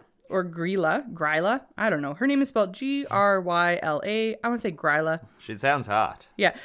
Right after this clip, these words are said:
Speaker 1: she's a giantess or a troll, and she's not hot. So let me tell you about her.
Speaker 2: Mm, okay.
Speaker 1: She has a huge appetite for the flesh of mischievous children, whom she cooks in a large pot.
Speaker 2: Ooh. <laughs>
Speaker 1: Her husband, Lepalthi, Lep-,
Speaker 2: Oh,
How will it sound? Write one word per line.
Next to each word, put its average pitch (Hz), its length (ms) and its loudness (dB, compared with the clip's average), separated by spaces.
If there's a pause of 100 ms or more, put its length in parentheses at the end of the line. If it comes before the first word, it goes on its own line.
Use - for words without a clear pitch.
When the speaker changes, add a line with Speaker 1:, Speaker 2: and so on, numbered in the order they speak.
Speaker 1:
she's 320 220 0
a 339 100 6
giantess 226 680 0
or 190 120 2
a 160 60 2
troll, 214 320 0
and 170 100 -6
she's 202 180 -10
not 247 200 -4
hot. 147 220 -4
So - 140 -8
let 190 160 -4
me 190 140 -4
tell 185 200 -6
you 180 120 -4
about - 180 -2
her. - 240 -8 (140)
Speaker 2:
Mm, 107 400 -10
okay. 90 300 -8 (180)
Speaker 1:
She - 160 -4
has 262 100 2
a 285 60 0
huge 339 420 2
appetite 226 480 -2
for 220 80 -4
the 202 80 -4
flesh 175 340 0
of 180 120 -4
mischievous 170 640 -6
children, 208 480 -4 (280)
whom 269 160 2
she 302 160 0
cooks - 360 -4
in 185 100 -4
a 185 100 -2
large 143 300 -4
pot. - 380 -6 (320)
Speaker 2:
Ooh. 110 320 -14
<laughs> - 880 -4
Speaker 1:
Her 277 140 6
husband, 262 500 4 (100)
Lepalthi, 214 680 -2 (140)
Lep-, 104 200 2
Speaker 2:
Oh, 82 160 -6